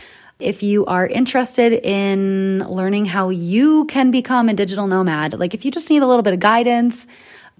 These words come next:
and you're, like, convinced that this lifestyle is for you, I would really love to support you on your journey along with the hundreds of other students and clients that I currently support in their journeys.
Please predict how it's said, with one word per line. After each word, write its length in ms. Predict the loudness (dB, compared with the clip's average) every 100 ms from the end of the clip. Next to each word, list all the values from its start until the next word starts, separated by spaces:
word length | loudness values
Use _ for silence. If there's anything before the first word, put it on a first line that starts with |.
| _ -6
and 580 | -2 2 2 0 -2 0
you're, 240 | 2 2 2
like, 360 | 2 0 -4
convinced 540 | 0 2 2 0 0 0
that 240 | 0 0
this 200 | -4 0
lifestyle 380 | -2 0 2 2
is 160 | 0
for 120 | -2 0
you, 360 | 2 2 0 -6 -20 -18 -4
I 100 | 0
would 120 | 2
really 300 | 2 0 2
love 360 | 2 2 0 -4
to 240 | -4 -2
support 420 | -2 -4 0 0 4
you 220 | 2 2
on 240 | 0 2
your 120 | 0
journey 380 | 0 0 0 0
along 400 | -2 -2 0 0
with 140 | -2 -4
the 40 |
hundreds 440 | -2 0 2 2
of 80 | 2
other 420 | 2 2 2 2 -2 -14 -20 _
students 560 | -6 0 2 2 -2 -2
and 180 | -4 -2
clients 480 | -2 0 0 -2 -2
that 380 | 0 2 0 -4
I 340 | -2 0 0 0
currently 320 | 0 0 -2
support 380 | -6 -4 -2 0
in 140 | 2
their 160 | 2 2
journeys. 480 | 2 0 -2 -6